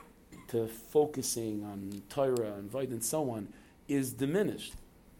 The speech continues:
as the generations go on, which requires the older generation to communicate in more simplified terms and simplified ways.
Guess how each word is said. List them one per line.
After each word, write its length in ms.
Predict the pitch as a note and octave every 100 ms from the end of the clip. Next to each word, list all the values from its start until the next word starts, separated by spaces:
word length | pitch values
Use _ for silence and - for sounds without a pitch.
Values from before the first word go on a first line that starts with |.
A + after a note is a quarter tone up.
| - -
as 160 | A#2 B2
the 60 | B2
generations 440 | B2+ A#2+ A#2 A2
go 220 | A2+ G#2
on, 140 | G#2+ A#2+ - -
which 240 | C#3 C#3+ C#3+
requires 960 | C#3+ - C#3 D3+ D#3 E3+ C3+ A#2+ A#2
the 100 | A#2+
older 280 | A#2 C#3+ D3
generation 560 | C3 C3+ C3 C3 B2+ A#2
to 100 | -
communicate 640 | - C#3+ D3+ C3+ C3 B2+
in 120 | A#2+
more 120 | A#2+ A#2
simplified 800 | - C#3+ C#3 A#2+ - A#2 A2+
terms 280 | - B2 A2+
and 80 | A2+
simplified 480 | - A#2 - B2 A#2
ways. 360 | G#2+ A2+ D#3+